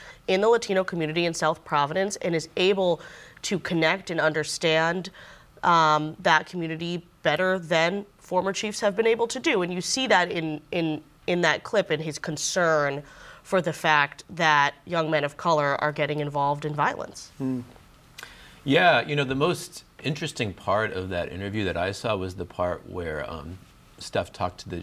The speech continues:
Speaker 3: chief about the recruitment crisis that the Providence Police Department is facing right now. I mean, what is it? F-, only four hundred applicants
Speaker 1: Yeah.
Speaker 3: to the police academy, where it used to be thousands?
Speaker 1: They used to get thousands, yep.
Speaker 3: Yeah,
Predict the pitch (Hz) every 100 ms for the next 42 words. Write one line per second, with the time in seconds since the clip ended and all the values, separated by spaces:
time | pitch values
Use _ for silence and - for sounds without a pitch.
0 | - - 101 92 92 87 85 92 - 101
1 | 80 90 - 104 104 120 - 117 107 -
2 | 113 - 104 - 95 98 98 101 - 110
3 | 101 - 101 82 98 90 104 98 117 107
4 | 107 107 98 95 92 113 98 - - -
5 | - 113 123 110 - 104 117 113 117 113
6 | 90 95 - 120 - 120 120 - 180 156
7 | 151 147 - - - 107 - 117 117 113
8 | 120 95 90 92 - 92 90 87 95 131
9 | 131 123 202 208 - 180 165 165 156 151
10 | 143 135 - 170 170 - 127 135 127